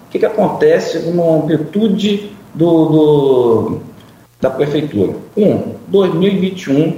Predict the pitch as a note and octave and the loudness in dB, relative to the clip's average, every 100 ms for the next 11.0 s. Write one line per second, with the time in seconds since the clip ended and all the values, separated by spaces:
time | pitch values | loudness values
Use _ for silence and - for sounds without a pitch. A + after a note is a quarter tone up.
0 | - D3 D#3 D#3 - C3+ C#3 C#3+ D#3 - | -6 -2 -2 -4 -4 -2 0 0 -2 -4
1 | - F3 F3+ D#3+ D#3+ D#3 C3+ C#3+ D3 C#3+ | -8 0 2 2 2 2 4 4 2 -2
2 | B2 - C3 C3+ C3+ C3 C#3 C#3 C3+ C#3+ | -4 -2 0 0 -2 -2 -2 -2 0 -2
3 | C#3+ C3 B2+ C3 B2+ - A#2 A#2 B2 - | 0 0 2 2 -2 -2 -2 -2 -4 -10
4 | - - - - - A#2 A#2+ A#2+ - A2+ | -16 -20 -20 -20 -6 -2 0 -2 -2 0
5 | A#2+ A2 - A2 A2+ A2+ A2 B2+ B2+ B2+ | 2 0 -2 0 2 2 2 0 0 -2
6 | B2+ C#3+ - - - - - - - - | -6 -6 -6 -10 -16 -20 -20 -20 -20 -16
7 | - C#3 C#3+ C#3+ D#3 - - - D3+ D3+ | -6 -4 -2 -6 -6 -6 -6 -2 0 0
8 | - C#3+ D3 D3 D3 - B2+ - - - | -2 -2 0 -2 -2 -4 -4 -4 -12 -14
9 | - F2 D#2 - - - - - - G#3 | -10 -10 -10 -12 -14 -14 -20 -20 -6 0
10 | A3+ G3+ A#3 A3 G3 D#3+ - C#3+ D3+ | 4 4 2 2 2 0 -2 -2 -2